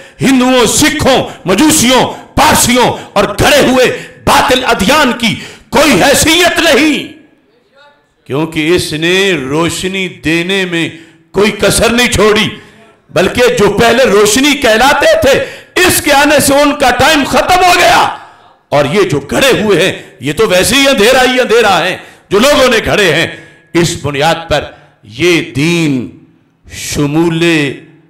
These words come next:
ज़मानी में भी अपनी शान आप ही रखता है। चौथे नंबर पर इसके अंदर शुमूल हुक्मी है, ये भी कोई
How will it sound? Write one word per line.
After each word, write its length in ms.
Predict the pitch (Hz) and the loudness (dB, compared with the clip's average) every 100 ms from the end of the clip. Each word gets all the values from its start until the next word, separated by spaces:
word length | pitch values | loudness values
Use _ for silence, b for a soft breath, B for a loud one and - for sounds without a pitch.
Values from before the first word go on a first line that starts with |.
| _ | _
ज़मानी 760 | 113 117 120 147 156 160 170 190 | -12 -8 -4 -2 0 -2 -2 -2
में 180 | 180 165 | 0 -2
भी 140 | 160 156 | -2 -2
अपनी 380 | 151 156 151 131 | -2 -2 -6 -6
शान 440 | - 135 143 131 - | -4 -4 -2 -6 -4
आप 240 | 135 139 131 | -2 -2 -4
ही 80 | |
रखता 360 | 120 110 - 104 90 | -8 -8 -6 -6 -6
है। 580 | 90 98 98 87 80 78 - - - - - - - - - - - - - - _ _ _ _ _ _ _ - | -8 -10 -10 -10 -12 -18 -20 -20 -20 -20 -20 -20 -20 -20 -20 -20 -20 -20 -20 -20 _ _ _ _ _ _ _ -8
चौथे 320 | 202 220 214 | -8 -6 -10
नंबर 280 | 175 147 123 | -8 -10 -8
पर 280 | 131 98 - _ _ _ _ _ _ _ _ | -10 -10 -20 _ _ _ _ _ _ _ _
इसके 320 | 214 - 165 | -10 -10 -10
अंदर 400 | 143 139 135 107 82 _ _ _ _ | -10 -8 -10 -10 -16 _ _ _ _
शुमूल 440 | - 208 233 262 254 | -20 -14 -12 -6 -6
हुक्मी 420 | 214 214 359 370 | -6 -8 -14 -18
है, 280 | 269 104 - _ _ _ _ _ | -18 -20 -20 _ _ _ _ _
ये 220 | 117 151 | -10 -10
भी 180 | 135 139 | -8 -14
कोई 300 | 139 139 135 | -14 -16 -16